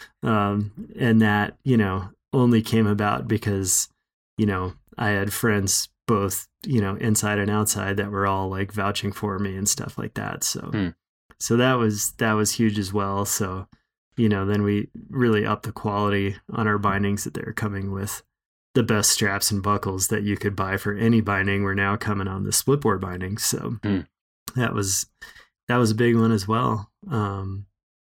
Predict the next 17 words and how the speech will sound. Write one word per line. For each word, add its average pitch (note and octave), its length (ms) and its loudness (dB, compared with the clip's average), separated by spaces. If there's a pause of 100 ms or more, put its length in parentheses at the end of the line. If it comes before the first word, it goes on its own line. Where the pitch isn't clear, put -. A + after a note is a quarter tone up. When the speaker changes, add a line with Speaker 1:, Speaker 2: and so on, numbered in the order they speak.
(140)
Speaker 1:
and G#2+ 180 0
then, G#2+ 480 0
yeah, A2+ 280 0
just A2 220 0
over A2 240 2
time, A#2+ 440 2
it's A2 180 2
just - 280 -2
been G2+ 340 -6 (500)
adding A2 360 2
more A2+ 840 2 (160)
machines, B2+ 680 2
you B2 80 4
know, A2+ 160 4
moving A2+ 360 4
to, A2+ 560 2 (520)
um, G2+ 600 0